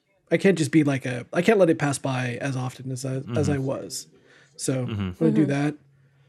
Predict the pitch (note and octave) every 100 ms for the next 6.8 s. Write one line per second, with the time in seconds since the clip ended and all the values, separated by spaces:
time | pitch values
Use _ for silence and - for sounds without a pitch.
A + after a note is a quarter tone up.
0 | _ _ _ _ - _ _ E3 D#3 D3+
1 | - D3 C#3+ C#3+ D3+ D3 D3 D3 C#3+ D3
2 | D3+ D3 _ _ _ _ _ _ _ -
3 | F#2+ F2 - - C3 B2 A2+ B2 _ _
4 | _ _ _ _ _ _ _ _ _ _
5 | _ _ C#3 C3 B2 B2 C3+ B2+ B2+ -
6 | - _ _ _ _ _ F#3+ F#3